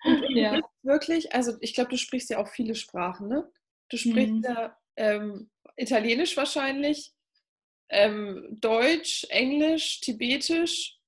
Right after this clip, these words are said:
Speaker 2: Mhm.
Speaker 1: Was noch?
Speaker 2: Ähm, ja, Französisch und, und Finnisch.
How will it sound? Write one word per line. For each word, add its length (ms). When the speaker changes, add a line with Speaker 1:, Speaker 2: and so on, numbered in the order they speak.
Speaker 2:
Mhm. 240
Speaker 1:
Was 180
noch? 300
Speaker 2:
Ähm, 720
ja, 200
Französisch 800
und, 280
und 260
Finnisch. 600